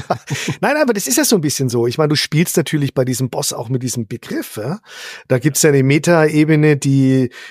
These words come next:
die ist nicht zu unterschätzen. Interessanterweise, und ich bin da überhaupt nicht so,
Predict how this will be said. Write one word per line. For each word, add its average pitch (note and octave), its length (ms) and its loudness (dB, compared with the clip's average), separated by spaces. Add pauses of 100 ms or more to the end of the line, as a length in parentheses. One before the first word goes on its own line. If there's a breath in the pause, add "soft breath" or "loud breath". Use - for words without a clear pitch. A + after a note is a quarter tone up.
(140 loud breath)
die C#3+ 100 -4
ist - 120 -4
nicht D#3 200 -2
zu D3 100 -2
unterschätzen. C#3 480 0
Interessanterweise, C#3+ 840 0
und B2+ 60 0
ich B2 140 -4
bin D3+ 160 0
da D3 140 2
überhaupt C3 600 -4
nicht D3 200 2
so, A#2+ 320 2